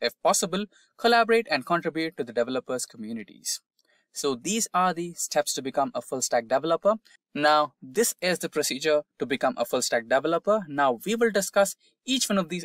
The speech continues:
individual steps in the roadmap to become a successful full stack developer.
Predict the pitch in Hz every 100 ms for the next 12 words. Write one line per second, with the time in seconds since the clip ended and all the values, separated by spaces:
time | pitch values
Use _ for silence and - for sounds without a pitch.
0 | - 214 214 190 180 - 190 190 - -
1 | _ - 202 202 160 147 135 143 - _
2 | 131 127 156 139 131 - 143 - 185 -
3 | 175 165 165 _ _ _ _ _ _ -
4 | 262 - 170 160 _ - 117 107 98 101
5 | -